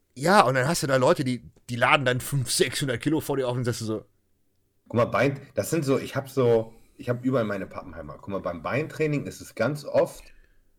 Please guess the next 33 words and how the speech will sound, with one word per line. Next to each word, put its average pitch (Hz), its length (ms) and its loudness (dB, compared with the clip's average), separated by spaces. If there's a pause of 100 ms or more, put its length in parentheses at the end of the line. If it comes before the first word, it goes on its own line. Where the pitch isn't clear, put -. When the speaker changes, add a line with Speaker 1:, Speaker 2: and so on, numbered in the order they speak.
Speaker 2:
also 92 220 -4
ganz 120 300 2
oft 107 160 -2
ist 95 140 -6
es 87 60 -12
so, 104 120 0
dass 101 180 2
Leute 98 220 0
Beinpresse 113 600 0
und 85 140 -8
Beugen 98 360 2
nicht 87 200 -8
quadlastig 147 720 -2
können. 170 460 -2 (560)
Speaker 1:
Ja, 98 160 0
Speaker 2:
Ja? 107 100 2
Speaker 1:
immer - 180 -2 (100)
Arsch 110 320 0
und, 95 80 -4
Speaker 2:
Tech-, 131 180 2
Speaker 1:
und 92 240 -4
Hamstring. 107 320 0
Speaker 2:
technisch, 135 320 -2
mobilitätsmäßig 120 960 -2
oder 95 140 0
auch 85 100 -6
einfach, 101 300 -6
weil 98 140 0
sie 92 80 -6
sich - 300 -12 (220)
falsch - 300 -2
antrainiert 127 420 -4
haben. 135 220 2